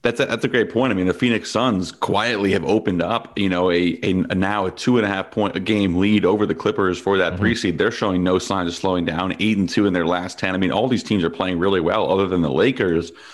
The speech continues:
Speaker 2: Yeah.
Speaker 1: Um, but yeah, it's gonna be fascinating 'cause, like, as of right now, it looks like Clippers, Lakers in the three six opening round matchup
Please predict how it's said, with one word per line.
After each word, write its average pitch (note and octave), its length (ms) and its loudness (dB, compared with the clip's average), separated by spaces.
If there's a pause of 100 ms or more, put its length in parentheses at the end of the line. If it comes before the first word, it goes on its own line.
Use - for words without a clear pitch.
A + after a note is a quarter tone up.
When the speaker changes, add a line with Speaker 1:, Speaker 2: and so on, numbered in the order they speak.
(160)
Speaker 2:
Yeah. F2+ 140 0 (100)
Speaker 1:
Um, F2 260 -2 (600)
but C3 100 2
yeah, C3+ 160 2
it's A2 100 -8
gonna B2+ 180 2
be G2 40 0
fascinating A2 500 -2
'cause, G#2 200 0 (800)
like, A#2+ 320 -2
as C3+ 240 0
of A#2 120 2
right A2+ 220 2
now, A2+ 300 -2
it F#2+ 60 2
looks G#2 260 0
like G2 260 -2 (140)
Clippers, G#2 640 0
Lakers G2 480 2
in G2 40 0
the F2 100 0
three G2+ 400 -2
six - 420 -4
opening G2+ 400 0
round F2+ 320 -2
matchup G#2 480 -2